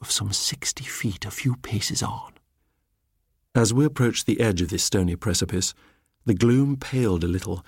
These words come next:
and I guessed that we must be standing in some coign of the southern transept.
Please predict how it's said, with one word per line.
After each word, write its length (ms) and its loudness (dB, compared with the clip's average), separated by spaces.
and 120 4
I 80 4
guessed 340 0
that 140 -4
we 80 4
must 260 0
be 80 2
standing 480 2
in 100 2
some 280 0
coign 420 0
of 80 0
the 60 2
southern 320 0
transept. 580 -4